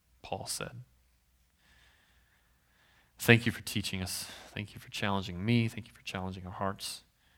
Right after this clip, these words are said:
We pray you'd be glorified, and thanks for a great opportunity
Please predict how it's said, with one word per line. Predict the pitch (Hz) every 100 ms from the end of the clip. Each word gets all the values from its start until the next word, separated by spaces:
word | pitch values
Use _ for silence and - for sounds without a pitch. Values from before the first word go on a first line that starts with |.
| _
We | _
pray | -
you'd | 101 98
be | 101
glorified, | 101 101 101 98 92 92 95 - -
and | 92 92
thanks | 101 98 -
for | 95
a |
great | 92 90 90
opportunity | 87 - - 92 90 95